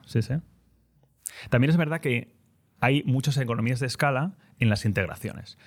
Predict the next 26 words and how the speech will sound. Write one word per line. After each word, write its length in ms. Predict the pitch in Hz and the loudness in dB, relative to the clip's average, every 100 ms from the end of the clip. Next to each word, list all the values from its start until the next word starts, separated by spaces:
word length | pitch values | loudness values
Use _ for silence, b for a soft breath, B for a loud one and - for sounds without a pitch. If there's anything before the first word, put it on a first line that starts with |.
| B B B | B B B
Para 160 | - 107 | 0 2
que 60 | 113 | 2
veas 140 | 127 | 2
un 60 | 143 | 2
poco 180 | 127 | 2
números, 340 | 107 98 90 92 | 0 0 -2 -2
nosotros, 480 | 113 131 147 156 - _ _ _ _ - | -2 0 -2 -4 -10 _ _ _ _ -6
eh, 80 | 110 | -2
nos 180 | 110 117 | 0 2
integramos 1000 | 107 - _ 135 120 117 135 160 180 - | 0 -2 _ -4 0 2 2 0 -2 -6
con 240 | - 113 | -2 -2
cuatrocientos 800 | - 123 107 - 113 139 135 147 | 0 0 0 0 -2 -2 0 -2
motores 300 | 127 117 120 | -4 -4 -4
dif-, 200 | 110 107 113 | -6 -6 -2
de 220 | 104 104 | -2 0
reserva 320 | 107 113 110 | -2 -2 -2
distintos 500 | 85 - 87 - - | -4 -8 -8 -8 -10
en 60 | - | -10
el 100 | - | -10
mundo. 280 | 78 - _ _ _ b b b b | -10 -12 _ _ _ b b b b
Y 100 | 104 | 2
hemos 180 | 123 131 | 2 2
hecho 160 | 143 | -2
esas 200 | 120 110 | -4 -6
cuatro 200 | - 95 | -2 -2
integraciones, 720 | 92 90 85 - 98 110 - | -2 -4 -8 -10 -10 -10 -14